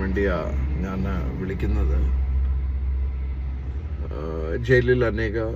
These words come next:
ആൾക്കാര് ഈ ഇത്രയും വർഷത്തെ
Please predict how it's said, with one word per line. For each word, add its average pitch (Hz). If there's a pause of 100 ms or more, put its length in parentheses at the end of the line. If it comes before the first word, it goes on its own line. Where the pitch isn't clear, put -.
(260)
ആൾക്കാര് 95 (520)
ഈ - (640)
ഇത്രയും 110
വർഷത്തെ 92